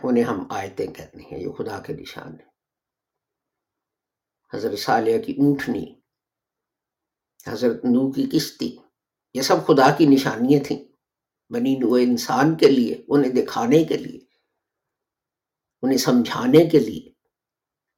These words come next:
کہ خدا تعالیٰ کیا چیز ہے۔ تو پھر یہ جو ہے، یہ ہر ایک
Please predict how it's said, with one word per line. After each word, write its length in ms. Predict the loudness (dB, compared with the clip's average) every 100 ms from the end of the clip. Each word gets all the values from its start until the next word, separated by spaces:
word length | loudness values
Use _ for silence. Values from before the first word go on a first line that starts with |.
| _ _ _ _ _ _ _ _ _ _ _ _ _
کہ 60 | -10
خدا 320 | -6 -4 -4
تعالیٰ 380 | -4 -4 -6 -10 -16 _ _ _ _ _ _
کیا 220 | -4 -2 -2
چیز 360 | -6 -10 -12 -12
ہے۔ 180 | -14 -18 _ _ _ _ _ _ _ _ _ _ _ _ _ _ _ _ _ _
تو 120 | -8
پھر 340 | 0 0 0 -2
یہ 220 | 2 2
جو 180 | 4 2 2
ہے، 140 | 2 -2 -8 _ _ _ -4
یہ 220 | 4 4
ہر 160 | 6 4
ایک 300 | 4 0